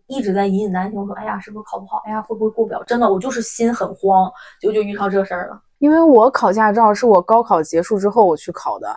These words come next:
Speaker 2: 我，可能也是我自己的迷信吧。我中考的时候、高考的时候，包括我参加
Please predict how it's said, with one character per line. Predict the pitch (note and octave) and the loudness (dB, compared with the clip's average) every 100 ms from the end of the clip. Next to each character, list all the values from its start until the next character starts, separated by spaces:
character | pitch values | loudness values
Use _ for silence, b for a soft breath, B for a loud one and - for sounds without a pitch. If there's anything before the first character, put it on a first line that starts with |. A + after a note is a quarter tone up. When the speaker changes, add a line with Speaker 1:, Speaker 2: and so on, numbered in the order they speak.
| - | -8
Speaker 2:
我， | G3+ G3+ | -8 -4
可 | G#3 | 0
能 | G3 | 2
也 | C4 | 2
是 | A3 | 4
我 | B3+ E3+ | 6 4
自 | - - | 2 -2
己 | D3+ | -2
的 | |
迷 | D#3+ D#3 | -2 -4
信 | F3+ F#3 | -2 -2
吧。 | C#3+ B2+ | -4 -2
我 | F3 | -2
中 | F3+ B3 | 2 2
考 | C4 A3+ | 4 2
的 | D3+ | 0
时 | D#3+ | 0
候、 | F3+ | 2
高 | F#3 A#3 A#3+ | 4 4 4
考 | F3 C#3+ | 2 0
的 | |
时 | E3+ | 0
候， | F#3 | 2
包 | G#3+ A#3 | 4 4
括 | B3 | 4
我 | F3 | 4
参 | - G#3+ | 0 -2
加 | A3+ | 2